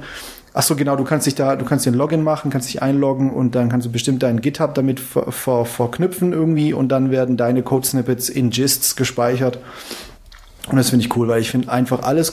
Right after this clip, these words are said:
cool, was irgendwie Gists, also Code-Snippets in Gists speichert, grundsätzlich.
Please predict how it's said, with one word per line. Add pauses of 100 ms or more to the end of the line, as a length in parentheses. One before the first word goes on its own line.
(120)
cool,
was
irgendwie
Gists, (420)
also (180)
Code-Snippets
in
Gists
speichert, (360)
grundsätzlich.